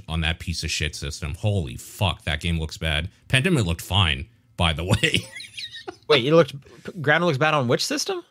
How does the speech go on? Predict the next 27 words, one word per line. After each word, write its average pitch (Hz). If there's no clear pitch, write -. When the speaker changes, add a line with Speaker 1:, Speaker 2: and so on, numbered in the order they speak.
Speaker 1:
On 135
the 113
Switch. 131
It 101
looks 120
awful. 95
It 113
looks 113
god-awful. 107
Speaker 2:
Oh, -
does 110
it? 151
I -
haven't 143
seen 127
it. 123
I 117
haven't 127
seen 113
it 107
on 92
the 90
Switch, 95
so -
I 104
don't 127
Speaker 1:
It's -